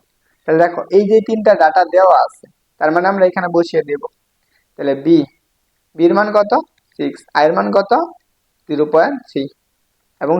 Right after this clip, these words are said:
টির মান কত? টু into কত? সিক্স জিরো। বুঝছো? তাহলে দেখো, সিক্স into, এইটাকে আমরা, টুটাকে এই পাশে নিয়ে আসলাম, into জিরো পয়েন্ট থ্রি,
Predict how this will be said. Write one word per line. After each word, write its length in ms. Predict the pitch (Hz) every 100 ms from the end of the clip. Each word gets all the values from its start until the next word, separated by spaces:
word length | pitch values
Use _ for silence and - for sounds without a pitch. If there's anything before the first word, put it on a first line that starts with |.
| 180
টির 140 | 208 214
মান 100 | 214 214
কত? 160 | 208 202 196 _ _ _ _ _
টু 140 | - 151 170 277 - _ _ _ -
into 220 | 147 147 156
কত? 180 | 160 160 139 - _ _ _ _ _ _
সিক্স 200 | 151 127 80
জিরো। 180 | 104 127 - _ _ _ _ _ _
বুঝছো? 300 | 170 180 - 147 _ _ _ _ _ _ _ _ _ _
তাহলে 180 | - 143 151
দেখো, 220 | 156 147 - _ _ _ -
সিক্স 240 | 185 202 165
into, 220 | 156 151 - _ _ _ _ -
এইটাকে 420 | 214 226 247 233
আমরা, 160 | 175 185 - - _
টুটাকে 340 | 214 214 220 214
এই 60 | 196
পাশে 160 | 196 185
নিয়ে 120 | 165 160
আসলাম, 280 | - 175 302 - _ _ _ _ _ _ 147
into 220 | 147 143 - _ _ _ -
জিরো 140 | 170 185
পয়েন্ট 180 | 214 214
থ্রি, 100 | -